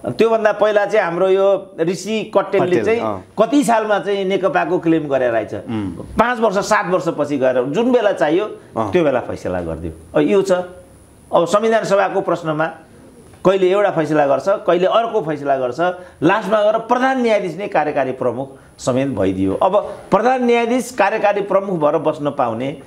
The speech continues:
Speaker 1: विश्वमा काहीँ अभ्यासै छैन।
Speaker 2: उम्।
Speaker 1: अनि यस्तो न्यायालयबाट तपाईँले अपेक्षा गर्ने ठाउँै केही छैन।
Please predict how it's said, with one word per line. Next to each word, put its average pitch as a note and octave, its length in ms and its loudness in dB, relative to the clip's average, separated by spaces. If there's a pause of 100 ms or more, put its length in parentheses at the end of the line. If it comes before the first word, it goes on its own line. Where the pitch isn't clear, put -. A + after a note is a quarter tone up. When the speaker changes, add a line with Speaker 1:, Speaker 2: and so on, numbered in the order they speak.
(220)
Speaker 1:
विश्वमा F3 340 0
काहीँ F3+ 200 0
अभ्यासै C#3+ 380 0
छैन। C#3 240 -4
Speaker 2:
उम्। G2+ 680 0
Speaker 1:
अनि A3+ 180 2
यस्तो C4 240 2
न्यायालयबाट G#3+ 640 2 (340)
तपाईँले G3 280 2
अपेक्षा F#3 360 0
गर्ने E3+ 180 2
ठाउँै E3 300 -2
केही F3+ 180 2
छैन। D#3 180 -2